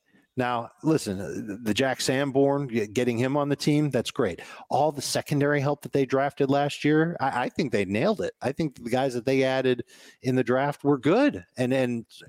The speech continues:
you know, we, we talk about it from time to time about how, uh, when you've got experience in a bad year, it, it gets paid forward because your team is more competitive the following year.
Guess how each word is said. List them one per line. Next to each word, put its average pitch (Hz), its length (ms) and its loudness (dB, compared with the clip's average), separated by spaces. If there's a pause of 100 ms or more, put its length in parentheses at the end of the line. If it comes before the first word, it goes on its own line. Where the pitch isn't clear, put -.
you 127 160 2
know, 110 200 0
we, 120 260 -2
we 127 100 4
talk 165 300 0
about 127 240 0
it 117 80 -4
from 113 140 -6
time 117 160 0
to 113 80 -4
time 113 240 0
about 101 240 2
how, 110 300 0 (440)
uh, - 80 -12 (140)
when 120 180 2
you've 120 160 2
got 151 220 0
experience 151 720 0
in 107 80 0
a 90 40 -2
bad 117 440 -2
year, 160 440 0 (460)
it, 131 160 -2 (220)
it 123 180 0
gets - 220 -4
paid 135 340 2
forward 104 720 2 (300)
because 104 440 -2
your 107 220 0
team 123 240 0
is 95 100 -2
more 113 160 2
competitive 104 560 0
the 101 120 0
following 98 540 0
year. 117 400 2